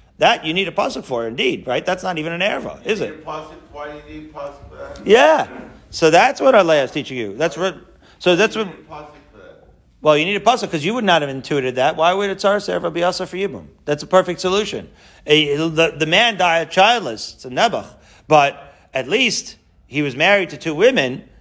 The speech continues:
Speaker 1: and one of them isn't an erva. Let's perform yibum on her. That would be perfect, right? No.
Speaker 2: Okay.
Speaker 1: So, so for that, you need a pasuk. Rava Amar, erva lo tzricha kra. It's not that the erva needs a, a pasuk. Erva always was going to be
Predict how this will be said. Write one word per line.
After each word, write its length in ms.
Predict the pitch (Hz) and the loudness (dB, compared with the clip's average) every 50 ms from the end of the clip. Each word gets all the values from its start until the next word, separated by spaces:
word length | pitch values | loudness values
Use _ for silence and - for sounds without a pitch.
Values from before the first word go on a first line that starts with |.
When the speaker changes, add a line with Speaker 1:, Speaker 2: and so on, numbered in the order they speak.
| _ _ - | _ _ 0
Speaker 1:
and 220 | - 151 151 151 | 0 0 2 2
one 140 | 165 185 208 | 2 2 2
of 60 | 208 | 0
them 140 | 196 180 170 | 0 0 0
isn't 220 | 185 175 180 175 | -2 -2 -2 -2
an 100 | 151 143 | 0 2
erva. 420 | 151 202 269 277 254 151 120 110 113 | 2 2 2 2 0 -2 -4 -4 -2
Let's 200 | 127 147 151 - | -4 -4 -4 -6
perform 340 | - 170 - 190 196 196 | -8 -6 -4 -4 -2 -2
yibum 280 | 190 226 277 - 294 269 | 0 -2 -2 -2 -2 -2
on 120 | 180 143 | -2 -2
her. 220 | 117 113 110 95 - | -4 -6 -10 -10 -10
That 100 | - 143 | -8 -8
would 100 | 160 156 | -6 -4
be 120 | 165 165 | -6 -8
perfect, 680 | 147 139 - - 208 - - - - 120 - - - - _ _ _ _ _ _ _ _ | -8 -8 -8 -6 -6 -6 -4 -4 -4 -4 -6 -8 -16 -20 _ _ _ _ _ _ _ _
right? 440 | - - 139 147 185 226 220 - - - - - _ _ - - - | -2 2 4 4 4 4 2 0 -6 -18 -20 -20 _ _ -16 -4 2
No. 220 | 160 170 147 107 | 4 4 4 2
Speaker 2:
Okay. 160 | 92 - - - | 0 -6 -14 -12
Speaker 1:
So, 280 | - - 160 143 139 | -4 0 0 0 0
so 140 | 131 - 143 | -4 -8 -8
for 120 | - 131 | -6 0
that, 220 | 135 - - - 233 | 2 4 4 4 2
you 100 | 151 151 | -2 -4
need 140 | 151 165 156 | -4 -4 -2
a 60 | - | 2
pasuk. 400 | - 202 254 247 - - 107 - - | 4 4 4 2 0 -8 -12 -10 -4
Rava 340 | 120 131 156 196 226 233 | 0 2 4 4 4 2
Amar, 480 | 185 160 190 240 262 208 139 101 85 - - - - - _ _ | 0 2 2 2 2 0 0 -2 -4 -8 -18 -20 -20 -20 _ _
erva 400 | - 190 254 262 208 175 165 160 | 2 2 4 4 4 4 4 6
lo 160 | 170 202 226 | 6 4 4
tzricha 420 | 220 - - 190 185 156 - 175 151 | 2 0 -2 -2 -2 0 0 -2 -2
kra. 420 | - - 220 254 240 170 107 - - - - _ - | 0 2 4 6 6 4 2 -2 -8 -20 -20 _ -16
It's 120 | - - | -2 2
not 160 | 220 247 277 - | 2 2 2 2
that 60 | - | 0
the 140 | 247 202 185 | 0 2 4
erva 220 | 175 165 151 151 | 4 4 2 0
needs 220 | 143 147 135 120 127 | -2 -4 -4 -6 -6
a, 100 | 123 110 - - | -10 -10 -10 -6
a 80 | - 131 | -6 -2
pasuk. 420 | - - 131 117 - - 98 90 - _ _ _ _ | 0 2 0 0 0 -4 -12 -14 -16 _ _ _ _
Erva 560 | - - - - 160 185 220 196 220 214 196 | -14 -10 -4 0 2 2 4 4 4 4 4
always 480 | 160 160 196 233 240 254 233 208 165 139 | 4 4 2 4 4 4 2 2 0 -2
was 180 | 160 165 147 135 | -2 -4 -4 0
going 240 | 117 165 156 151 | 2 2 2 2
to 60 | 151 147 | 0 -2
be 280 | 151 151 147 131 120 | -2 -2 -2 -2 -4